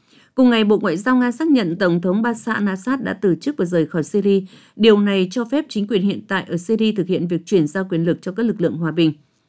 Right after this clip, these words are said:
Trong một diễn biến liên quan, một quan chức giấu tên làm việc tại Liên Hợp Quốc cho biết, tổ chức này đang rút bớt các nhân viên có mặt tại thủ đô Damas sau khi quân đội nổi dậy tiến vào thành phố này. Ngày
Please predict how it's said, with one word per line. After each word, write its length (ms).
Trong 140
một 80
diễn 260
biến 160
liên 220
quan, 300
một 100
quan 140
chức 180
giấu 160
tên 180
làm 180
việc 180
tại 100
Liên 140
Hợp 160
Quốc 140
cho 140
biết, 240
tổ 100
chức 200
này 200
đang 220
rút 180
bớt 200
các 100
nhân 180
viên 200
có 100
mặt 220
tại 140
thủ 140
đô 160
Damas 320
sau 160
khi 120
quân 220
đội 160
nổi 220
dậy 340
tiến 260
vào 140
thành 220
phố 160
này. 260
Ngày 120